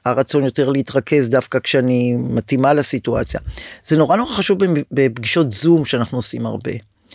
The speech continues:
שאנחנו חושבים שהחלק התחתון, אני יכולה לשבת עם תחתונים ואף אחד לא יראה. אז א', לפעמים כן רואים, אז צריך <laughs> לזכור שהמצלמה זזה. יש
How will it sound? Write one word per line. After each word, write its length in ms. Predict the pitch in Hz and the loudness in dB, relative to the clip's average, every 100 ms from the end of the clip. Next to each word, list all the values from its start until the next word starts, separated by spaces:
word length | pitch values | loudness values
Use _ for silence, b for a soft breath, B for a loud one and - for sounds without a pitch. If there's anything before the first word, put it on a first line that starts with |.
| B B B | B B B
שאנחנו 340 | - 139 139 127 | -2 0 0 -2
חושבים 180 | - 208 | 0 0
שהחלק 400 | 170 - 175 180 | 0 0 0 -2
התחתון, 440 | 160 - - 185 | -4 -4 -2 0
אני 160 | 160 131 | 2 2
יכולה 160 | 131 | 2
לשבת 260 | 147 156 156 | 0 -2 -4
עם 80 | 151 | -4
תחתונים 480 | 156 - 160 202 147 | -6 -4 0 2 2
ואף 180 | 143 | 0
אחד 160 | - 139 | -2 0
לא 140 | 143 | 2
יראה. 300 | 143 123 123 113 - B B B B B B - | 2 2 0 -2 -4 B B B B B B -4
אז 260 | 135 107 - _ | -4 -4 -12 _
א', 220 | 160 196 170 - | 0 2 0 -2
לפעמים 380 | 117 117 127 139 | -6 -2 0 0
כן 200 | 135 151 | 0 0
רואים, 300 | 135 123 - - - | 2 0 -2 -8 -8
אז 160 | 113 | -4
צריך 180 | 120 120 | -2 -2
<laughs> 40 | - | -2
לזכור 360 | - 233 - - | -2 -2 -4 -2
שהמצלמה 600 | - 156 151 - 151 143 | -2 0 0 0 0 0
זזה. 280 | 139 151 143 | 0 0 2
יש 320 | 143 151 | 2 0